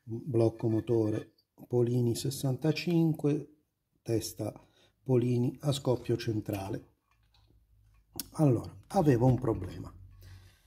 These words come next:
Arrivato a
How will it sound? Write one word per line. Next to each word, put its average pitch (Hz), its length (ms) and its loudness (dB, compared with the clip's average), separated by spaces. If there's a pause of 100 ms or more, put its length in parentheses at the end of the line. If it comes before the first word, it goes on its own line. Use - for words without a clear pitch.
(1300)
Arrivato 165 800 4
a 110 580 0